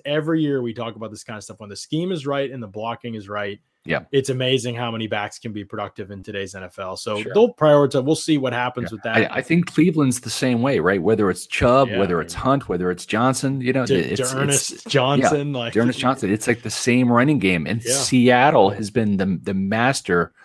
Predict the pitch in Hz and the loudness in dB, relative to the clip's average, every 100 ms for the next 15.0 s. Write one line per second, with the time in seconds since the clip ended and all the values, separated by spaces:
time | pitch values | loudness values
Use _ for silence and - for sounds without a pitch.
0 | - - - _ _ - 82 90 107 90 | -20 -20 -20 _ _ -6 -2 0 0 0
1 | - 123 117 - - 113 107 101 - _ | 0 0 0 -2 -2 2 2 0 -4 _
2 | _ _ - 107 107 120 139 98 87 80 | _ _ 2 4 6 4 2 2 0 -2
3 | 82 - - 82 127 127 143 135 135 110 | -4 -8 -8 0 2 4 4 4 2 0
4 | 101 - 117 120 139 143 147 143 147 160 | -2 0 0 2 2 2 4 2 2 0
5 | - _ _ _ - 110 - - 123 - | -6 _ _ _ -2 -2 -4 0 0 4
6 | 117 98 85 107 143 110 104 107 101 135 | 4 4 2 4 4 2 -2 -2 -4 -4
7 | 98 104 98 139 113 95 - _ _ _ | -4 -6 -4 -4 -4 -8 -20 _ _ _
8 | _ - 123 - 147 131 107 - - - | _ 0 0 4 8 8 6 -2 -12 -20
9 | _ - 127 117 101 123 123 135 - 107 | _ 0 2 2 2 4 4 2 0 -4
10 | 101 127 131 107 101 - - _ - 135 | 0 2 0 0 -2 -4 -14 _ 0 2
11 | 135 113 120 110 90 101 127 120 78 - | 2 -2 -2 -2 -2 0 2 2 0 -2
12 | 113 - 135 127 127 117 - 101 - 135 | -8 -6 -4 0 0 -2 -6 -8 0 2
13 | 131 - 123 127 120 117 110 - 117 113 | 2 2 4 4 4 0 -4 0 0 2
14 | 120 135 156 127 107 - - 104 107 110 | 0 0 -2 -2 -2 -6 -10 -8 -6 -8